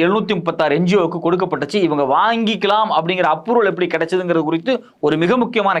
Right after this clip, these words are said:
கேள்வி எழுப்பியிருந்தாங்க. அப்போ சர்வதேச லெவல்லையும் சரி, இந்தியா லெவல்லையும் சரி, எக்கச்சக்கமான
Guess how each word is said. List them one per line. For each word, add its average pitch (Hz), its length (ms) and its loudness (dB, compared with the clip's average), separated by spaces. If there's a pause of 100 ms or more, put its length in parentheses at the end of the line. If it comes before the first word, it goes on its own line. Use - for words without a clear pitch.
கேள்வி 185 300 0
எழுப்பியிருந்தாங்க. 120 440 -4 (240)
அப்போ 151 140 -2 (520)
சர்வதேச 196 500 0
லெவல்லையும் 160 300 0
சரி, 147 220 0
இந்தியா 190 280 0
லெவல்லையும் 160 360 -2
சரி, 151 140 0 (160)
எக்கச்சக்கமான 214 880 -2